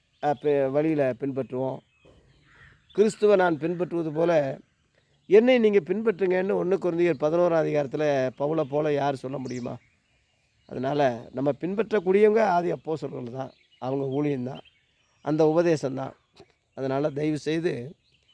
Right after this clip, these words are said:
இந்த உபதேச ஒளியில, வழியில, இந்த சத்தியத்துல நம்ம உள்வாங்கி தேவ ஊழியத்தை தொடர்ந்து நம்ம செய்வோமாக. இயேசுவே நமக்கு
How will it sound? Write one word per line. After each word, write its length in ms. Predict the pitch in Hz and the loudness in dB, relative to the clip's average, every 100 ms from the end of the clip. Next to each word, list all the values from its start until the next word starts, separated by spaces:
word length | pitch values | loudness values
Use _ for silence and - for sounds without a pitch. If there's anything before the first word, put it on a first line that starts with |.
| _ _ _ _ _ | _ _ _ _ _
இந்த 380 | 180 233 247 226 | 2 6 8 8
உபதேச 520 | 214 247 247 220 185 | 8 8 8 6 2
ஒளியில, 460 | 185 180 185 196 185 _ _ _ _ | 2 4 6 4 2 _ _ _ _
வழியில, 680 | 135 151 170 160 160 160 - _ _ _ _ _ _ _ | -2 0 0 0 -2 -2 -8 _ _ _ _ _ _ _
இந்த 280 | 151 202 208 - | -2 2 4 4
சத்தியத்துல 580 | 180 - 214 208 208 202 | 0 4 4 6 6 6
நம்ம 520 | 170 156 156 151 143 135 - _ _ _ _ | 4 0 -2 -2 -4 -8 -14 _ _ _ _
உள்வாங்கி 800 | 160 170 160 143 139 147 113 113 _ _ _ _ _ _ _ _ | -4 -2 0 -2 0 0 -2 -6 _ _ _ _ _ _ _ _
தேவ 320 | 127 165 180 156 | 6 8 8 4
ஊழியத்தை 500 | 151 147 139 143 139 | 0 -2 -4 -2 -4
தொடர்ந்து 460 | 135 135 147 147 | -4 -4 -4 -4
நம்ம 200 | 143 135 127 | -6 -6 -6
செய்வோமாக. 640 | 127 139 131 127 117 135 151 _ _ _ _ _ _ _ _ _ | -6 -4 -4 -6 -8 -12 -14 _ _ _ _ _ _ _ _ _
இயேசுவே 500 | - 160 139 156 165 | 0 0 2 2 4
நமக்கு 640 | 165 143 131 127 127 117 | 4 2 -2 -4 -6 -8